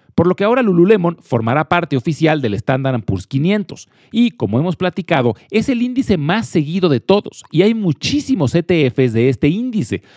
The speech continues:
por lo que ahora todos esos E T Fs tendrán que incluir acciones de Lululemon,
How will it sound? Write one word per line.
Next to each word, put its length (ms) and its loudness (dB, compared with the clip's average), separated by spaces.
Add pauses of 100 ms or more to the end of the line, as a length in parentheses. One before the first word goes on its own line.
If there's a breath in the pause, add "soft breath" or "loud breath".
(160 soft breath)
por 160 0
lo 100 -2
que 120 -2
ahora 240 0
todos 340 -4
esos 220 -4
E 80 -2
T 240 0
Fs 240 -6 (220 loud breath)
tendrán 400 -2
que 100 -4
incluir 640 0
acciones 400 -2
de 100 0
Lululemon, 500 0